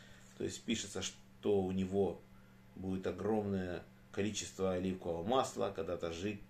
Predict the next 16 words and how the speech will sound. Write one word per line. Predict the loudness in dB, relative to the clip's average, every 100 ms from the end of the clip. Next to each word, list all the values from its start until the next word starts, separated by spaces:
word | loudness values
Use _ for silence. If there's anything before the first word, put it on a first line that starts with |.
| -10
жители | -6 -4 -4
Каппадокии | -2 -4 -4 -4 -4 -6 -8
пришли | -8 -6 -4 0 0 -2 -12 -20 -18
и | -10
хотели | -6 0 0
купить | 0 -4 2
масло, | 0 2 0
нигде | 2 2
масла | 2 2 4
не | 4 4
было, | 4 4
а |
у | 2
Ашера | 4 4 4
было. | 4 2 2
Сколько | 0 -2 2 2 2